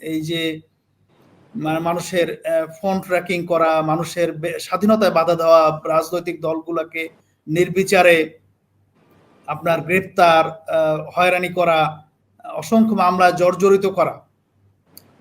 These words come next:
এগুলো তো ধরেন আপনার বেশ কিছু বাহিনীর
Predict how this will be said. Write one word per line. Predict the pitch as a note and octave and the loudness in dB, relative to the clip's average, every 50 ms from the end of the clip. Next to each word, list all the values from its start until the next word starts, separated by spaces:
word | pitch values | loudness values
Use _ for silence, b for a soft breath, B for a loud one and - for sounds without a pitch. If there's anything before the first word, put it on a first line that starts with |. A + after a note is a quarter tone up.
| _ _ _ _ | _ _ _ _
এগুলো | F#3+ G3 F#3+ A#3 C4 C4 | -4 -2 0 0 0 0
তো | C4 D4+ C#4 | 2 0 0
ধরেন | A#3 G#3 G#3+ A#3+ A#3+ | 0 2 2 2 2
আপনার | A3 G3+ G3+ - G#3+ A3 G#3 G3+ G3+ - - - - _ _ _ _ _ _ _ D#3 | 2 2 0 2 4 4 4 4 2 0 -6 -12 -18 _ _ _ _ _ _ _ -16
বেশ | D3+ D3+ G3+ A#3 A#3 - | -2 2 4 4 4 2
কিছু | - B3 A3+ C4 | -2 -6 -6 -4
বাহিনীর | G#3+ G#3 G3 F#3 G3+ G#3 G#3 G#3 G#3 G3 G3+ G#3 | -2 0 0 0 0 0 0 0 0 -2 -4 -10